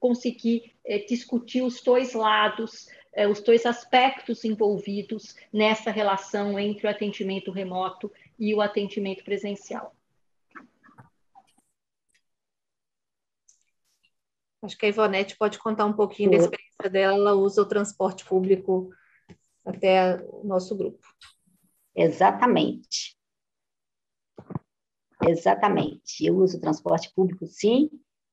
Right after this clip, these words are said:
Speaker 3: e a salvação é que eu não, não moro tão distante assim das ciências médicas. Eu pego dois, na verdade, porque para mim não ficar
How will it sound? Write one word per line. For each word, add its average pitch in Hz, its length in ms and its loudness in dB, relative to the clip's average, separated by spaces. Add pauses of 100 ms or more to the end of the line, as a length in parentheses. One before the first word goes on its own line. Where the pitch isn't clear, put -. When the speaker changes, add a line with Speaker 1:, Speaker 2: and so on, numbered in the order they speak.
Speaker 3:
e 180 60 2
a 180 40 4
salvação 208 1040 2
é 180 120 0
que 208 400 0
eu 226 280 6
não, 214 640 0
não 208 140 2
moro 208 220 4
tão 240 160 0
distante 247 600 -2
assim 220 480 -2 (540)
das 185 140 0
ciências 185 320 -4
médicas. - 560 -4
Eu 170 80 -4
pego 185 260 2
dois, 190 340 6
na 170 100 -2
verdade, 170 680 2
porque 156 500 -4 (640)
para 160 100 -6
mim 165 80 -2
não 165 80 -2
ficar 151 500 0